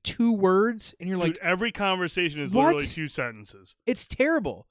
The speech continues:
Speaker 2: There's no context to anything. You're just like, "What the fuck was the point of this conversation?"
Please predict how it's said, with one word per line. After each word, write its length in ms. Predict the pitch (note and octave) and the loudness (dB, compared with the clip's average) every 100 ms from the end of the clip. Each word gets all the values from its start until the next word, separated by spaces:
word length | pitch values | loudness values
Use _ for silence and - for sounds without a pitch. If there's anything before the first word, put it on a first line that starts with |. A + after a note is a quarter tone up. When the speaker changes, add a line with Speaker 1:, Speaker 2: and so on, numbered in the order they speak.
| _ - | _ -6
Speaker 2:
There's 280 | F3 D3 | -6 -4
no 340 | E3+ F3 F#3 F#3+ | -4 -2 0 0
context 540 | F3 F3 D#3+ D#3+ C3+ | -2 -4 -2 -4 -4
to 60 | C#3+ | -6
anything. 240 | B2+ A#2 | -6 -8
You're 100 | A#2 | -12
just 140 | A2+ A#2+ | -12 -10
like, 120 | A#2 | -12
"What 240 | A#2 B2+ E3+ | -8 -8 -6
the 100 | A3+ | -10
fuck 360 | - - F#3+ | -8 -8 -8
was 100 | E3 | -12
the 100 | D3 | -12
point 340 | C#3+ - D3 C3+ | -14 -10 -12 -10
of 120 | B2 | -14
this 140 | B2 | -16
conversation?" 760 | - B2+ B2 A#2 C#3 C3+ - | -12 -12 -10 -10 -10 -10 -12